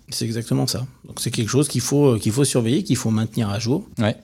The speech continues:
Speaker 1: Et puis, euh, et puis bah, sur les C M S, il y a à peu près le même gain à aller chercher.
Speaker 2: D'accord. Donc, donc ça, c'est effectivement sur la partie techno, c'est important.
Speaker 1: Et ensuite, après, bah, il y a tout ce qu'on peut qualifier de technologie de cache côté serveur, c'est-à-dire en gros, qu'est-ce qu'on va faire pour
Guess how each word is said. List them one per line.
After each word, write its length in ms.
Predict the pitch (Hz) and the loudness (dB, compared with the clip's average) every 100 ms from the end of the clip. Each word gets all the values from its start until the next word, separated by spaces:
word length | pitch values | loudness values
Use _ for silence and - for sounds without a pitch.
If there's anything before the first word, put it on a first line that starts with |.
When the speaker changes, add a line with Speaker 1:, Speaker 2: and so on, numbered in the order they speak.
| _ _ _ - | _ _ _ -16
Speaker 1:
Et 100 | 95 | -12
puis, 520 | 110 - - 127 135 113 | -12 -10 -4 0 2 0
euh, 920 | 101 104 104 98 98 98 107 107 95 | 0 -4 -2 -4 -4 -6 -6 -8 -8
et 100 | 90 | -10
puis 220 | - - 131 | -16 -8 -6
bah, 220 | 104 101 | -4 -4
sur 160 | - | -2
les 100 | 113 | 0
C 140 | 107 113 | 0 0
M 100 | 104 | 0
S, 160 | 147 | 0
il 40 | 120 | 0
y 20 | |
a 200 | 107 104 | 0 0
à 80 | 107 | -2
peu 120 | 104 | -4
près 160 | 104 143 | 0 2
le 100 | 123 | 4
même 220 | 120 123 | 4 4
gain 240 | 120 139 | 4 2
à 60 | 139 | 2
aller 120 | 107 | 0
chercher. 360 | 110 107 - 113 - _ | -2 -2 -4 -8 -16 _
Speaker 2:
D'accord. 400 | 127 180 175 95 - | 0 2 0 -6 -10
Donc, 160 | 104 98 | -10 -8
donc 140 | 98 | -4
ça, 100 | - | -4
c'est 100 | 113 | -2
effectivement 300 | 104 107 113 | -4 -4 -4
sur 100 | - | -4
la 60 | 101 | -4
partie 200 | 104 120 | -2 -2
techno, 260 | 123 - | -2 -2
c'est 120 | 151 131 | -2 -2
important. 320 | 110 101 - - | -2 -2 -6 -10
Speaker 1:
Et 60 | - | -6
ensuite, 260 | 104 - 127 | -4 0 -2
après, 440 | - 151 202 165 | 2 4 6 6
bah, 80 | 113 | 4
il 80 | 110 | 2
y 20 | |
a 60 | |
tout 120 | 110 151 | 0 -4
ce 60 | |
qu'on 160 | - 127 | 0 0
peut 480 | 127 135 123 113 107 | 4 4 4 2 0
qualifier 380 | 117 110 - 127 | -2 -2 0 -2
de 300 | 98 95 113 | -2 -4 -6
technologie 480 | 123 120 117 110 | -8 0 0 0
de 140 | 117 107 | -2 -4
cache 420 | - 131 131 - | 0 2 4 2
côté 500 | - 107 - 110 107 | -2 -4 -4 -4 -2
serveur, 480 | - 117 95 123 156 | -2 -2 -2 -2 0
c'est-à-dire 260 | - 110 | -2 0
en 120 | 110 113 | 0 0
gros, 340 | 113 180 - | 2 0 -2
qu'est-ce 200 | - - | -4 -2
qu'on 100 | 156 | 2
va 140 | 139 131 | 4 6
faire 260 | 151 147 | 6 4
pour 520 | 147 - 165 160 160 | 2 -4 2 2 2